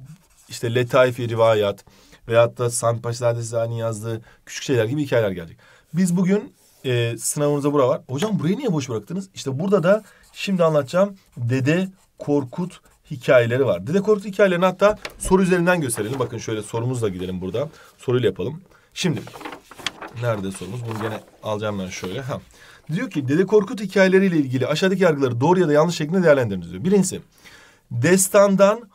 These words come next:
halk hikayeciliğine geçiş özelliklerini gösterir. E bunu zaten gösterdik bakalım. Destandan halk hikayeciliğine geçişinin özelliklerini gösteriyor. Tamam bu doğru. O zaman buraya çok net bir şekilde bire hatta doğruları yeşil yazayım yanlışları kırmızı yazayım ki iyice aklınıza yerleşsin. Bir doğru.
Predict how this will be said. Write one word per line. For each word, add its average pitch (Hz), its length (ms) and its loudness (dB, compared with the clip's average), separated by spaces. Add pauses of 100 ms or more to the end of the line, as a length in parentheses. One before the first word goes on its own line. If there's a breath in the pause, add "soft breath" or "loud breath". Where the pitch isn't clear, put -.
halk 214 340 2
hikayeciliğine 156 480 0
geçiş 165 180 -6
özelliklerini 165 380 0
gösterir. 127 360 -4
E 120 100 -4
bunu 151 100 0
zaten 170 260 2
gösterdik 160 420 0
bakalım. 147 280 -6 (640 loud breath)
Destandan 139 460 0
halk 156 180 -2
hikayeciliğine 117 240 -2
geçişinin 127 300 -8
özelliklerini 135 460 -2
gösteriyor. 123 300 -6 (120)
Tamam 117 220 -4
bu 143 100 -8
doğru. 147 360 2 (360 loud breath)
O 165 120 -2
zaman 156 240 2
buraya 165 320 0 (140)
çok 160 200 -8
net 170 160 -4
bir 156 60 -12
şekilde 127 460 -6 (260)
bire 127 460 0
hatta 113 280 -2 (140)
doğruları 143 400 0
yeşil 147 320 -4
yazayım 139 280 -4
yanlışları 143 380 -6
kırmızı 120 320 -6
yazayım 143 200 -6
ki 151 80 -10
iyice 123 140 -6
aklınıza 107 320 -8
yerleşsin. 98 320 -6 (460 soft breath)
Bir 170 220 2
doğru. 110 300 0